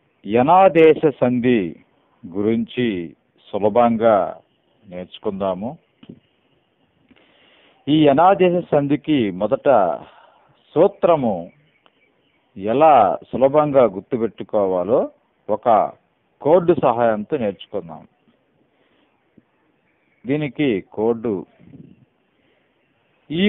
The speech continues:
ఊరోళ్ళకి అసవర్ణములైన అచ్చులు పరమైతే క్రమముగా యవ్వారాలు ఆదేశమగును. అంటే ఈ ఊరోళ్ళకి, ఇక్కడున్న ఈ ఊళ్ళో, ఈ ఊరోళ్ళకి అసవర్ణముల అచ్చు పరమైతే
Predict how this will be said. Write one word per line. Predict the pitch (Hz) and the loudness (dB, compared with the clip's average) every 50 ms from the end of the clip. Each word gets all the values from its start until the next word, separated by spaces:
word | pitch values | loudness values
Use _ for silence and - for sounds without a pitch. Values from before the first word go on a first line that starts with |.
| 202 175 143 147 | 2 2 4 4
ఊరోళ్ళకి | 175 214 226 226 220 214 202 190 196 - 110 104 107 123 160 190 226 254 - _ _ _ _ _ _ _ _ _ _ _ _ _ _ | 4 6 6 6 6 6 4 2 0 -4 -6 -4 -2 0 0 -2 -2 -6 -10 _ _ _ _ _ _ _ _ _ _ _ _ _ _
అసవర్ణములైన | - - - - - 156 165 185 185 180 190 185 185 190 190 190 185 180 180 165 | -12 -12 -8 -4 -2 2 2 2 2 2 0 2 2 4 4 4 6 6 4 2
అచ్చులు | - - - - 165 170 160 - | 2 -2 -4 -2 -2 0 2 2
పరమైతే | 110 101 104 107 117 120 127 127 123 - 165 185 202 196 165 107 - - _ _ _ _ _ _ _ _ | 0 0 0 0 0 0 0 -2 0 2 2 4 4 4 2 0 -2 -6 _ _ _ _ _ _ _ _
క్రమముగా | - 107 104 107 120 131 147 160 156 156 156 135 120 127 160 214 - _ _ _ 101 101 | -8 -6 -2 -2 -2 -2 -2 -2 0 2 4 6 6 6 4 2 -4 _ _ _ -4 0
యవ్వారాలు | 113 120 131 143 180 196 208 214 214 214 214 214 214 190 185 | 0 0 2 2 2 4 4 4 4 4 4 4 4 4 4
ఆదేశమగును. | 185 170 185 185 180 180 190 175 175 170 165 170 160 185 - _ _ _ _ _ _ _ _ _ _ _ _ _ _ _ _ _ _ _ - | 4 2 2 0 0 -2 -4 -4 -4 -4 -6 -6 -8 -10 -18 _ _ _ _ _ _ _ _ _ _ _ _ _ _ _ _ _ _ _ -18
అంటే | 98 107 - 123 110 107 | -16 -10 -8 -8 -6 -6
ఈ | 107 110 101 107 | -6 -6 -6 -6
ఊరోళ్ళకి, | 120 123 143 143 131 120 - - 113 - - _ _ _ _ _ _ _ _ _ 95 | -4 -2 0 -2 -2 -2 -6 -12 -16 -16 -16 _ _ _ _ _ _ _ _ _ -20
ఇక్కడున్న | 90 - 95 95 101 113 120 123 113 107 | -16 -14 -14 -12 -10 -8 -6 -6 -6 -6
ఈ | 101 98 98 | -6 -6 -6
ఊళ్ళో, | 107 104 110 107 101 104 | -6 -6 -6 -8 -8 -8
ఈ | 104 98 104 | -10 -10 -10
ఊరోళ్ళకి | 110 110 120 120 110 104 95 - - 127 165 220 262 320 - _ _ _ _ _ _ _ _ _ _ - 90 | -8 -6 -4 -4 -4 -6 -8 -8 -6 -4 -2 -2 -2 -4 -8 _ _ _ _ _ _ _ _ _ _ -16 -16
అసవర్ణముల | - - - 120 123 131 139 139 139 135 127 | -16 -8 -4 -4 -2 -2 -2 -2 -2 -2 -2
అచ్చు | - - 113 120 | -2 -4 -4 -4
పరమైతే | 117 113 110 104 - - | -4 -4 -6 -8 -10 -10